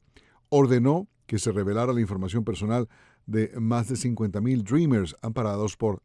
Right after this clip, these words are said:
daca. La medida fue criticada por miembros de organizaciones proinmigrantes y los mismos afectados,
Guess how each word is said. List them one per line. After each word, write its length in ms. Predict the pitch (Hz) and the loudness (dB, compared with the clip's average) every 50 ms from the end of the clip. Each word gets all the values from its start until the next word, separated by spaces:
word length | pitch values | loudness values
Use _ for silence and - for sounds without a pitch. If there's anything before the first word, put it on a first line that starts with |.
| _ _ _ | _ _ _
daca. 480 | - 123 143 139 131 - 113 87 - _ _ _ _ _ _ _ _ _ _ _ - | -4 -2 -2 -2 -2 -2 -8 -10 -10 _ _ _ _ _ _ _ _ _ _ _ -12
La 100 | 90 87 | -10 -6
medida 320 | 92 101 107 110 117 110 | -4 -2 -2 0 -2 -2
fue 140 | - 123 110 | -2 -4 -6
criticada 500 | 95 107 101 95 98 - 110 110 113 110 | -4 -4 -6 -6 -4 -4 -2 -2 -2 -2
por 180 | 87 101 98 | -2 -2 -4
miembros 340 | 98 104 110 110 110 110 90 | -2 -2 0 0 0 -2 -2
de 60 | 104 | -2
organizaciones 580 | 101 95 95 92 87 80 87 - 117 107 101 101 | -4 -4 -4 -6 -8 -8 -8 -6 -6 -6 -6 -6
proinmigrantes 720 | - 98 92 87 87 92 95 110 131 135 127 127 165 156 - - - - _ _ _ | -6 -6 -6 -6 -6 -6 -4 -2 -2 -2 -2 -2 -4 -6 -6 -10 -20 -20 _ _ _
y 80 | - 82 | -14 -12
los 240 | 82 85 80 82 - | -10 -10 -10 -10 -8
mismos 440 | 107 123 139 123 117 127 117 - | -6 -4 -4 -4 -4 -6 -6 -8
afectados, 600 | 98 90 101 92 - - 123 127 139 160 156 - | -8 -8 -8 -8 -4 -2 0 0 0 0 -2 -4